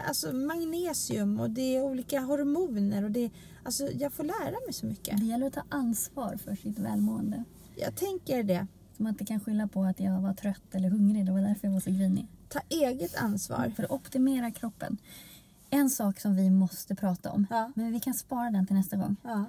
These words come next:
Speaker 2: Det här med att ta ansvar för sin ekonomi och sparande och sånt. Är du bra på det?
Speaker 1: Eh, jag lever ihop med Anders. Per
Speaker 2: Ja.
Speaker 1: automatik gör man det då.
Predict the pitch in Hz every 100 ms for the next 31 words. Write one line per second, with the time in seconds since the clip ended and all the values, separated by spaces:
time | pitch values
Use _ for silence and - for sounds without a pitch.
0 | - _ 214 220 196 185 180 - 208 175
1 | - 170 170 - 180 165 170 175 180 -
2 | 185 185 185 175 185 - 202 180 190 202
3 | 180 - 190 185 190 185 185 185 - _
4 | _ - - - - 220 208 202 202 -
5 | 220 220 208 208 202 196 202 208 220 247
6 | - - _ - _ _ - 226 208 214
7 | 202 247 202 220 214 202 196